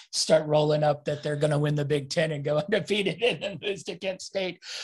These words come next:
Uh, but I, I couldn't quite make myself take, uh, Kent State, uh, that plus fourteen and a half, just 'cause I, I worry a little bit about schedule attrition. Uh, you know, they're, uh, playing Iowa and Texas A and M two of the first three weeks of the season,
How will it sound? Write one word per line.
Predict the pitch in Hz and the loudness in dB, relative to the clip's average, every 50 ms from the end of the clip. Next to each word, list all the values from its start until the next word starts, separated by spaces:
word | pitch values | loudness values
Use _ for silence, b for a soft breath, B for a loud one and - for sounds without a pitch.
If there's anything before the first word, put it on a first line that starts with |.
| B B | B B
Uh, | 160 156 156 151 151 | 2 4 6 6 4
but | 147 139 156 160 160 - - | 4 4 2 2 2 0 -2
I, | 175 170 - | -2 0 0
I | 180 160 | 0 0
couldn't | 160 - 202 196 185 170 | 0 -2 -4 -4 -4 -2
quite | - 170 160 156 147 | 0 0 0 0 -2
make | 147 147 143 | -6 -8 -6
myself | - 147 143 135 - 160 147 135 - - _ | -4 -6 -4 -4 -4 -4 -4 -6 -8 -8 _
take, | - - 175 165 143 - 156 | -2 -2 0 -2 -2 0 2
uh, | 151 143 139 | 2 2 2
Kent | 135 - - 151 147 135 | 0 -2 -8 -8 -8 -8
State, | - - - 143 139 - - | -8 -10 -8 -10 -10 -6 -2
uh, | 147 147 135 | -2 -2 0
that | 131 135 135 - - | -2 -4 -6 -6 -8
plus | - 165 160 143 - - | -4 -4 -2 -2 -2 -6
fourteen | - 156 147 131 - - 151 143 | -6 -8 -8 -6 -8 -10 -10 -10
and | 135 127 123 | -10 -10 -8
a | 123 | -8
half, | 139 139 135 127 B B B B B B - | -4 -4 -6 -6 B B B B B B -6
just | 147 139 - | -4 -4 -4
'cause | 151 135 135 | -4 -2 0
I, | 135 | 0
I | 135 135 139 131 | 0 -2 -4 -6
worry | 123 123 127 131 127 127 123 120 | -6 -6 -8 -6 -6 -6 -8 -8
a | 120 | -10
little | 123 127 123 123 | -10 -10 -10 -10
bit | 120 127 127 123 | -8 -8 -6 -6
about | 123 123 123 113 110 - | -4 -4 -4 -6 -4 -6
schedule | - - 135 123 127 123 117 117 | -6 -4 -4 -4 -4 -4 -4 -4
attrition. | 117 110 - - 123 117 - 117 120 113 - B B B B B B | -4 -4 -4 -4 -4 -4 -4 -4 -4 -4 -6 B B B B B B
Uh, | - 120 123 117 107 110 - - | -4 -2 -2 -2 -4 -6 -12 -14
you | 127 117 110 | -14 -14 -12
know, | 113 110 110 | -12 -12 -12
they're, | 110 110 110 113 113 107 - - - | -10 -10 -10 -10 -10 -12 -12 -8 -6
uh, | 120 113 107 | -6 -6 -6
playing | 104 - - 135 127 120 120 | -6 -2 0 0 2 2 0
Iowa | - 117 120 117 113 117 117 | -2 -2 -2 -2 -2 -2 -4
and | 107 107 - | -4 -6 -4
Texas | - 123 - - 110 104 - | -6 -4 -4 -4 -4 -4 -4
A | 120 117 113 | -4 -6 -6
and | 110 120 | -4 -6
M | 117 113 110 - | -6 -6 -8 -6
two | - 131 117 | -8 -6 -6
of | 110 | -6
the | 113 107 | -8 -8
first | - 123 120 110 - 101 - | -6 -6 -6 -6 -6 -4 -2
three | 139 127 113 | -2 -2 -2
weeks | 113 120 117 110 - - | -2 -4 -6 -6 -6 -6
of | 120 110 | -6 -6
the | 110 | -4
season, | 110 - - 120 117 113 113 107 - | -2 -2 -2 -2 -2 -2 -4 -4 -4